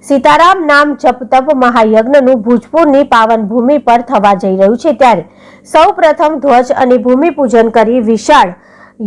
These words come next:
યજ્ઞશાળા નિર્માણ કાર્ય, જેમાં યજ્ઞશાળા વાંસના બાંબુથી નિર્માણ થવા જઈ રહ્યું છે. આ યજ્ઞ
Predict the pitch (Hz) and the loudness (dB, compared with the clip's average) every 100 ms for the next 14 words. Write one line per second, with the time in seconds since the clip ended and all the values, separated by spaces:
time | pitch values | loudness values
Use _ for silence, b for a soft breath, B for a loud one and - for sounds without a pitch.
0 | 202 269 294 349 403 330 254 247 247 233 | 0 0 0 -2 -2 0 2 2 0 -2
1 | 220 262 269 254 214 196 214 214 214 214 | -2 -2 -2 -2 -2 0 -2 -2 0 0
2 | 214 214 208 226 - 233 254 269 233 240 | 2 0 0 -2 0 2 2 2 2 0
3 | 247 254 233 214 214 226 269 269 254 254 | -2 -4 -2 0 0 -2 -4 -4 -6 -4
4 | 220 214 233 247 247 214 208 208 196 196 | -2 -2 -2 -2 -2 0 0 0 0 2
5 | 226 226 294 302 B B B 226 233 262 | 0 0 -2 -2 B B B 0 2 2
6 | 302 | 0